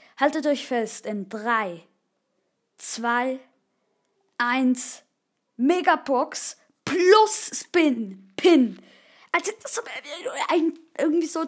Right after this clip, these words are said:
Drachenpin. Ich <laughs> finde den so lustig. Ey, ey, es ist einfach perfekt. Haut rein, nicht in eure Fresse, nicht in meine Visage und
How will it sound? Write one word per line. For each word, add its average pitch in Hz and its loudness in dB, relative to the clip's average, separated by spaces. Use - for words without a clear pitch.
Drachenpin. 320 0
Ich 311 2
<laughs> - -
finde 392 -2
den 320 0
so 339 -2
lustig. 349 -6
Ey, 262 0
ey, 254 0
es 269 -6
ist 277 -8
einfach 247 -4
perfekt. 226 -8
Haut 285 4
rein, 262 2
nicht 311 2
in 277 0
eure 254 0
Fresse, 240 -4
nicht - 0
in 262 4
meine 294 4
Visage 269 -2
und 302 2